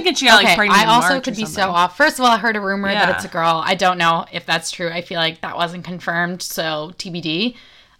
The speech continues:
Speaker 2: Um, the mom said, or Gigi's mom said that the baby is due in September, so the baby was conceived sometime in January, February. Um, again, like, Zayn and, yeah, like, Zayn
Speaker 1: Oh,
Speaker 2: and Gigi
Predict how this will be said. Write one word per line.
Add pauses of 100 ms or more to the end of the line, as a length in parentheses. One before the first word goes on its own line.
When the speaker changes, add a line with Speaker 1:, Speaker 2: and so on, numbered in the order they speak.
Speaker 2:
Um,
the
mom
said, (120)
or
Gigi's
mom
said
that
the
baby
is
due
in
September,
so (280)
the
baby
was
conceived
sometime
in
January,
February. (600)
Um, (320)
again,
like,
Zayn
and, (560)
yeah,
like, (320)
Zayn
Speaker 1:
Oh,
Speaker 2:
and
Gigi